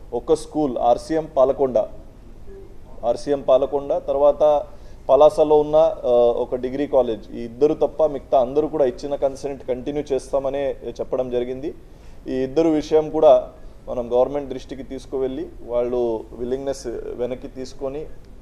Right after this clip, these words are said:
సొంతంగా ఎయిడెడ్ స్కూల్గా నడిపించడానికి ఏదైతే రిక్వెస్ట్ చేశారో అది గవర్నమెంట్ దృష్టి-, దృష్టికి తీసుకువెళ్ళడం జరుగుతుంది.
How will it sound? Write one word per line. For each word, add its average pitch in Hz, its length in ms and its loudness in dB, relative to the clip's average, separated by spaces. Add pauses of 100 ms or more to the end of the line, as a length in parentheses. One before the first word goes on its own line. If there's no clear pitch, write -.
(200)
సొంతంగా 143 420 2
ఎయిడెడ్ 135 320 6
స్కూల్గా 139 340 0
నడిపించడానికి 131 760 -4
ఏదైతే 123 220 -4
రిక్వెస్ట్ 123 440 -6
చేశారో 127 360 -4 (480)
అది 113 120 -10
గవర్నమెంట్ 123 440 -2
దృష్టి-, 117 500 -4
దృష్టికి 113 340 -12
తీసుకువెళ్ళడం 120 600 -6
జరుగుతుంది. 120 480 -8